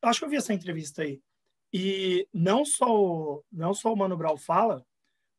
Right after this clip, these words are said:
como mu-, muita gente fala de, "Ah, você quer viver da música? Beleza, então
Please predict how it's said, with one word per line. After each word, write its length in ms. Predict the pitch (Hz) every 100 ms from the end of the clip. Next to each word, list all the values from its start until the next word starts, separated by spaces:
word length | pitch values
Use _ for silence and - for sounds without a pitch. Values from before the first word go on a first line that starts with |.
| _
como 340 | 190 196 202 202 _
mu-, 180 | 185 208 _ _
muita 340 | 180 254 294
gente 240 | 233 226 -
fala 420 | 175 180 202 127 _ _ -
de, 680 | 139 147 160 156 151 143 123 _ _ _ _
"Ah, 160 | 185 165
você 140 | 170
quer 180 | 208 214
viver 320 | 208 165 214
da 100 | 214
música? 480 | 190 247 196 - 131
Beleza, 560 | 127 160 226 220 151
então 400 | 139 139 143 170